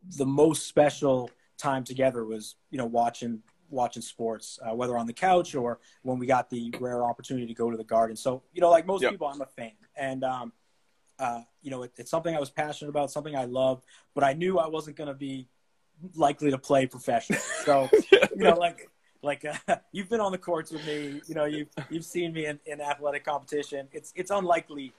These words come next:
Speaker 1: that I would have got a deal, uh, at some point. Um,
Speaker 2: Yeah, me, me, me and you got told pretty early that, uh,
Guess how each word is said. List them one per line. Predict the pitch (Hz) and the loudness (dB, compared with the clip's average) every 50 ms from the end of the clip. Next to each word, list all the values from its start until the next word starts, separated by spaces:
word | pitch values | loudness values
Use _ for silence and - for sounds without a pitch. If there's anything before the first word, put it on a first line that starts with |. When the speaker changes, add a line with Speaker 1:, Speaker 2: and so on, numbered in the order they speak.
| _ _ _ _ _ | _ _ _ _ _
Speaker 1:
that | - 151 | -6 -4
I | 143 139 | -4 -2
would | 139 143 | -4 -6
have | 139 139 | -8 -4
got | 143 131 127 123 | -4 -4 -4 -4
a | 117 | -8
deal, | - 131 127 123 120 113 110 - _ _ _ _ _ - | -14 -12 -10 -10 -10 -10 -12 -14 _ _ _ _ _ -10
uh, | 127 117 117 120 _ | -8 -8 -8 -8 _
at | - 135 127 | -14 -14 -14
some | - - 139 120 120 | -8 -6 -6 -6 -6
point. | _ - 113 113 107 104 104 - - - 131 - | _ -10 -10 -10 -10 -12 -16 -16 -18 -18 -14 -10
Um, | - 131 117 120 123 | -8 -4 -2 0 0
Speaker 2:
Yeah, | 131 113 113 113 | 0 0 0 0
me, | 151 165 170 - - | 2 2 2 0 0
me, | 170 170 185 226 - | 2 4 4 4 6
me | 220 240 254 262 | 6 4 4 6
and | 254 | 6
you | 247 247 | 4 6
got | 202 214 190 - | 6 6 6 6
told | - 202 180 175 160 - | 2 0 0 0 0 -2
pretty | - - 175 165 156 | 2 2 4 4 4
early | 156 156 156 151 147 143 135 | 4 4 4 2 0 -2 -4
that, | 123 135 135 131 | -2 -4 -4 -4
uh, | 131 131 131 131 131 | -4 -6 -6 -6 -6